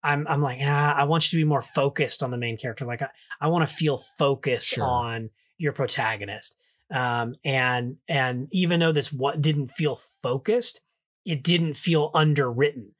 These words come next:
Speaker 1: And a lot of times that's what I'm bucking up against, is if it's not focused, it's underwritten,
Speaker 2: Mm-hmm.
Speaker 1: but this isn't.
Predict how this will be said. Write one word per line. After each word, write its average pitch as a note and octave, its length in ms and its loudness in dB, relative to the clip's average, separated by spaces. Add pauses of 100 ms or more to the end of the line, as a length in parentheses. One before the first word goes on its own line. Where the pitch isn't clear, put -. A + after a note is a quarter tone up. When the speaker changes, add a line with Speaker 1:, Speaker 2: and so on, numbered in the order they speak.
(280)
Speaker 1:
And D3 100 0
a C#3 60 4
lot C#3 220 6
of D#3 80 4
times C#3 300 2
that's C#3 280 4
what C#3 120 2
I'm B2 160 0
bucking C#3 380 0
up D3+ 140 2
against, A#2+ 420 -2
is A#2 300 0 (240)
if C#3+ 160 -4
it's C3+ 120 -4
not C#3+ 220 2
focused, D3 540 2
it's D3 140 -2
underwritten, C3 560 0
Speaker 2:
Mm-hmm. F#2+ 340 -2
Speaker 1:
but D3 100 -4
this D3+ 200 2
isn't. C3+ 300 -2